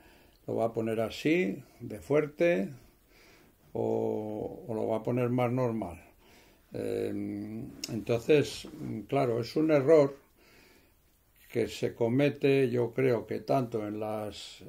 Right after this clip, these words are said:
salas de demostración de las tiendas como, eh, a veces dentro del entorno doméstico de la, de la vivienda.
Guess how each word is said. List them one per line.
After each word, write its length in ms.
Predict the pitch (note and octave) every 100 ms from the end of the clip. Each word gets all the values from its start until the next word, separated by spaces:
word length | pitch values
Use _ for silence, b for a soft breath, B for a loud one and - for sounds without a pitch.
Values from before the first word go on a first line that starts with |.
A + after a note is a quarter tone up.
| -
salas 420 | - C#3 C3+ C#3 C3+
de 100 | C#3
demostración 960 | C3+ C3 A#2 - B2+ A#2+ D3+ C#3 A#2+ - B B B B B -
de 160 | A2
las 260 | G#2+ G#2+ -
tiendas 680 | D3 C#3+ B2 B2 B2+ - - b b b
como, 560 | - B2 B2 C3 - -
eh, 840 | A#2+ G#2+ G#2 G#2 G#2 G#2 G#2 - - -
a 120 | G#2
veces 400 | G#2+ - A#2+ A2
dentro 320 | A#2 A2+ B2
del 100 | A2+
entorno 400 | G#2+ G2+ A#2 A2
doméstico 840 | G#2+ G#2+ A2+ - B2 A#2 B2+ B2 A2
de 120 | A2
la, 320 | G#2+ G#2 G2+
de 160 | A#2 A2
la 140 | A2 G#2
vivienda. 580 | G#2+ A2+ G2+ F#2+ F2+